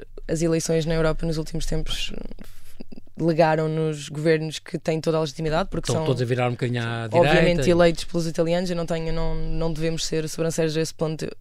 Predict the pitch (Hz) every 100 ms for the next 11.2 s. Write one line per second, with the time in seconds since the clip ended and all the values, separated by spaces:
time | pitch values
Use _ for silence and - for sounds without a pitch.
0 | - 151 151 151 - - - - - -
1 | - - - 208 214 - 180 185 185 185
2 | 190 180 175 175 170 160 160 170 - 160
3 | - _ 156 165 165 165 160 120 - 165
4 | 160 160 - 160 156 156 156 151 - -
5 | - 156 151 - 104 - 139 233 214 175
6 | - 170 180 165 160 226 - 147 196 202
7 | 165 151 214 170 151 - 175 180 175 123
8 | 139 151 190 220 202 233 226 220 226 240
9 | 247 269 190 196 139 208 202 190 180 196
10 | 240 247 196 190 175 175 170 160 190 156
11 | 147